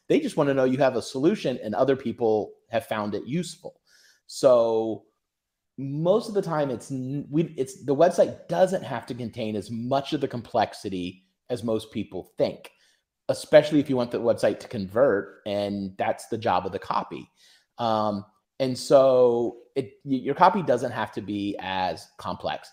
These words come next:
They get unlimited revisions, but we do ask them, and those are some of the exact questions we actually have, like, "Are there services that you have that you wanna highlight?" Um, are there services that you have that you care if they never get any traffic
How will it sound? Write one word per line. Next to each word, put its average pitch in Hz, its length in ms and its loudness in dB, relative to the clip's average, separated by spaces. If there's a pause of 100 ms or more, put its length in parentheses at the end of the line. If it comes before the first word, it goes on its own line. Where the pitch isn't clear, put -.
(220)
They 214 80 4
get 233 160 4
unlimited 127 440 2
revisions, 98 460 -2
but 180 140 2
we 190 120 0
do 214 240 -4
ask 151 380 -4
them, 95 400 -2 (640)
and 139 200 -2
those 170 260 4
are 151 60 0
some 151 180 0
of 143 80 -2
the 117 60 0
exact 104 380 -4
questions 120 380 -4
we 113 100 -2
actually 104 300 -2
have, 120 300 -2
like, 104 180 -2 (400)
"Are 131 180 6
there 160 140 2
services 131 680 -4
that 123 100 -2
you 117 160 -4
have 110 280 -4
that 107 80 -8
you 98 120 -4
wanna 98 180 -4
highlight?" 76 540 -8 (500)
Um, 104 480 -2
are 127 120 4
there 135 120 2
services 117 720 -2
that 113 140 -2
you 101 120 -4
have 98 300 -4
that 98 100 -10
you 104 100 -6
care 101 300 -2
if 101 120 -6
they 98 120 -2
never 98 300 -6
get 104 240 -6 (500)
any 110 220 -4
traffic 110 440 -4